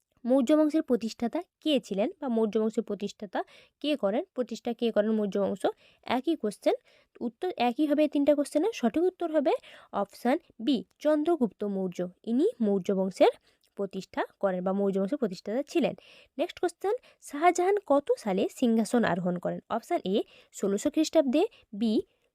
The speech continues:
ষোলোশো পঁয়ত্রিশ খ্রিস্টাব্দে, সি ষোলোশো চব্বিশ খ্রিস্টাব্দে, ডি ষোলোশো সাতাশ খ্রিস্টাব্দে। শাহজাহান কত সালে সিংহাসন আরোহণ করেন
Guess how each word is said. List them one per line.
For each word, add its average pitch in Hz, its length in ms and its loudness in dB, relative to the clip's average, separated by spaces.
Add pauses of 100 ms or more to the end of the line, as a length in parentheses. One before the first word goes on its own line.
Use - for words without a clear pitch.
(120)
ষোলোশো 240 420 6 (400)
পঁয়ত্রিশ 196 420 2
খ্রিস্টাব্দে, 302 540 4 (340)
সি 302 140 4 (380)
ষোলোশো 262 340 4
চব্বিশ 196 460 0
খ্রিস্টাব্দে, 311 500 6 (360)
ডি 220 160 -2 (360)
ষোলোশো 269 340 0
সাতাশ 302 480 -2
খ্রিস্টাব্দে। 185 460 -6 (160)
শাহজাহান 311 540 2 (100)
কত 240 260 -2
সালে 214 260 0
সিংহাসন 214 520 0
আরোহণ 202 320 -2
করেন 202 240 0